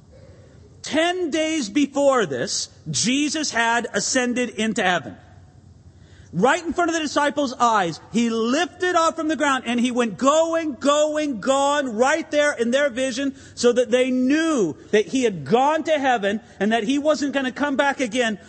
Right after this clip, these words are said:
until he returned in glory as he had promised. But he told them before he left,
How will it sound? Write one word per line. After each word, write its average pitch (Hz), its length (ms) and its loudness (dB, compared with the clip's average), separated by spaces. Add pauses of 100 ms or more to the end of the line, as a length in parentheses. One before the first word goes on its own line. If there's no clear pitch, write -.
until 240 400 0
he 233 200 -2
returned 214 520 -2
in 208 380 0
glory 190 720 2 (180)
as 165 240 0
he 180 120 -2
had 160 140 -2
promised. - 680 -4 (1120)
But 135 120 -8
he 160 80 -4
told 240 300 -4
them 233 120 -4
before 233 320 -4
he 226 60 -2
left, 247 460 -8